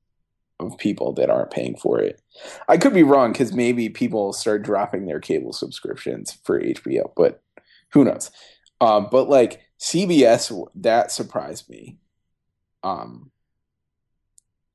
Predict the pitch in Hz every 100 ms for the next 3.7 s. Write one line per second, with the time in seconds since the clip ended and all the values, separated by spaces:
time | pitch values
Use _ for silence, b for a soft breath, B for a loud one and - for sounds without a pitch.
0 | - 123 123 151 143 147 143 160 143 -
1 | 160 - 95 98 92 123 113 110 - 117
2 | 110 107 107 104 92 95 - 98 98 95
3 | - - - 95 87 -